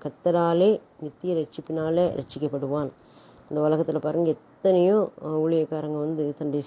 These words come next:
சாட்சிகளை சொல்லும்போது, "பயங்கரமான பாவக்கட்டுகள்ல நான் இருந்தேன், பயங்கரமான மரணக்கட்டுகள்ல இருந்தேன்,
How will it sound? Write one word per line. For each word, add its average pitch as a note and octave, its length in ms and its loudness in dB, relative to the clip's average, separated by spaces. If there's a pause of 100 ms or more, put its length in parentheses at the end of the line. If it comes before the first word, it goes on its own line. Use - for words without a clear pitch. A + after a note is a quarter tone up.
சாட்சிகளை E3 520 0
சொல்லும்போது, D3+ 580 -2 (480)
"பயங்கரமான E3 640 2 (140)
பாவக்கட்டுகள்ல D#3+ 600 -2
நான் D#3 340 -2
இருந்தேன், D#3 460 0
பயங்கரமான D#3 560 0
மரணக்கட்டுகள்ல D#3 880 -2
இருந்தேன், D#3 360 -2